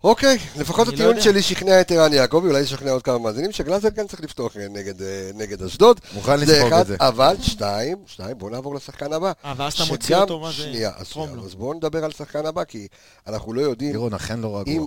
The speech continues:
Speaker 1: אם יעלה בשלישיית בלמים, וגם אם כן יעלה בשלישיית בלמים נגד
Speaker 3: שלישיית בלמים
Speaker 1: אשדוד.
Speaker 3: נגד אשדוד?
Speaker 1: שנייה, אני,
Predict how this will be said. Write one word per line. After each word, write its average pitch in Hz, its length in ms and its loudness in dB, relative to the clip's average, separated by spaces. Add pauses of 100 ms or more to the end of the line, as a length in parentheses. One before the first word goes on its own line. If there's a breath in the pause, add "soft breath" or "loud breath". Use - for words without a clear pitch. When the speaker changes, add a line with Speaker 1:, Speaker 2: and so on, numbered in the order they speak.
Speaker 1:
אם 160 160 -4
יעלה 131 400 -2
בשלישיית 117 500 -8
בלמים, 104 360 -8
וגם 101 200 -8
אם 123 120 -12
כן 156 200 -10
יעלה 135 180 -6
בשלישיית 123 400 -12
בלמים 117 260 -8
נגד 123 40 -12
Speaker 3:
שלישיית 127 320 2
בלמים 143 260 4
Speaker 1:
אשדוד. 151 120 2
Speaker 3:
נגד 123 100 2
אשדוד? 143 380 2
Speaker 1:
שנייה, - 260 -20
אני, - 80 -18